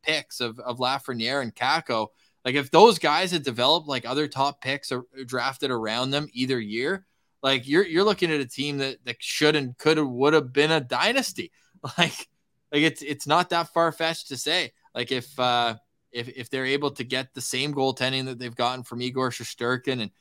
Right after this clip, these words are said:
you know, the presence of, of their top guys. I, I love the Rangers again this year. And just looking at the,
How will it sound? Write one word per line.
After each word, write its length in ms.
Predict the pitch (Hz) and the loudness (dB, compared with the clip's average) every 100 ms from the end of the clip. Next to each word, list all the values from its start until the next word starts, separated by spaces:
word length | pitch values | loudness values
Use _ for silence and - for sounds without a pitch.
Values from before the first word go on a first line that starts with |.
| _ _ | _ _
you 80 | 117 | 2
know, 120 | 127 | 2
the 100 | 117 | 2
presence 520 | - 127 131 131 117 | -2 -2 -2 -6 -6
of, 240 | 123 113 110 | -4 -4 -6
of 140 | 120 113 | -8 -2
their 160 | 123 | -2
top 340 | 131 123 104 - | 0 0 0 -2
guys. 300 | 107 113 110 | -2 -2 -4
I, 300 | 113 139 151 | 0 2 4
I 120 | 156 | 6
love 300 | 170 139 147 | 8 10 8
the 100 | 143 | 8
Rangers 420 | 123 120 135 131 120 | 2 0 0 -2 -2
again 340 | 95 104 127 | -2 -2 -2
this 240 | 139 131 | -4 -4
year. 240 | 139 143 135 - - | -2 -2 -2 -12 -6
And 180 | 127 127 | -2 2
just 200 | 175 180 | 2 0
looking 320 | 185 185 170 | -2 -2 0
at 160 | 147 - | 0 -2
the, 280 | 120 110 | -2 -4